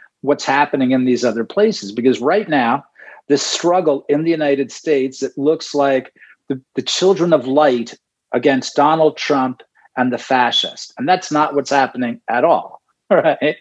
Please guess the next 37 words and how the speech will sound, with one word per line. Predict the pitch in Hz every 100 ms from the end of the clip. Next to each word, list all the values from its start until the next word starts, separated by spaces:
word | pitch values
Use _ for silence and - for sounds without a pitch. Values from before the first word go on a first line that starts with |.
| - - -
So | - 185
I | 160
think | 196 190
it's | 185 175
important | 151 - 180 175 165 -
for, | - - 156 151 151 147 143 - _ _ _ _ _ _ _ _ _ _ _ _ _ - -
for | - - 151
this | 147 147 - - -
larger, | 131 143 165 165 170 160 147 - _ - _ -
this | 139 -
larger | 139 165 170 160
struggle. | - 123 110 127 139 _ - - -
Uh, | 208 - -
and | 208
again, | 226
like, | 208 190
mankind | 190 226 202 - 175 196
has | 127
been | 120 131
struggling | - 143 147 156 151
for, | - 135
<laughs> | -
for, | 131 226
for | - 131
freedom | - 135 147 147 - - - -
all | 170 185
the | 165
time. | - 190 196 151 135
I |
mean, | 143
it's | 147 - -
not | 165 180 180
that | 165 143
long | 135 170 170
ago | 120 117 120
that | 123 123 -
the | 131 123